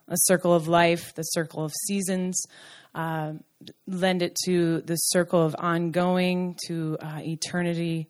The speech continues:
to commitment. And the first circle that I wanna address, I'm gonna talk about three of them. And the first one I wanna address is starting when I was a young girl at N M C. My mom taught a class called Sunshine Kids. And it was, I don't know if anyone remembers that. Does anybody besides my mom?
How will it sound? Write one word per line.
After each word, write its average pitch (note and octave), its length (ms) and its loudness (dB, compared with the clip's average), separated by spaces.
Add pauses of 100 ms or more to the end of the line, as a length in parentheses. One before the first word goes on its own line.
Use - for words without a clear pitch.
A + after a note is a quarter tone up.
(160)
to - 80 -10
commitment. D#3+ 500 -2 (420)
And A3+ 140 2
the A#3+ 140 4
first E4+ 240 8
circle D4 240 6
that G#3+ 140 4
I G3+ 40 8
wanna F#3+ 220 4
address, F3 340 4
I'm F#3+ 80 0
gonna F#3+ 140 0
talk F#3+ 180 0
about F3 220 0
three F3+ 240 0
of D#3+ 60 0
them. D#3+ 120 -2
And E3 80 -2
the E3 160 -4
first D4 240 4
one A#3 140 0
I G3+ 40 2
wanna F#3 220 2
address E3 300 0 (440)
is F3 240 -2
starting F#3+ 380 2
when F3 140 0
I F3 100 2
was E3+ 180 0
a F3 80 -4
young G3 280 2
girl F3+ 480 8
at - 180 -4
N F3 160 0
M E3+ 120 0
C. E3+ 480 -2 (1000)
My G3 180 -2
mom G3 340 2
taught E3+ 240 0
a E3+ 40 -2
class F#3 360 0 (100)
called D#3+ 320 0
Sunshine F#3 680 0
Kids. - 520 -12 (560)
And A3 380 2 (180)
it A#3 160 2
was, A3+ 260 6
I F#3 140 4
don't G3+ 140 4
know F#3+ 80 2
if F3+ 100 -4
anyone F#3 300 0
remembers D#3+ 400 -2
that. E3 240 -2
Does F#3+ 100 -2
anybody A#3+ 320 2
besides G3 400 2
my G3 80 0
mom? G3+ 300 0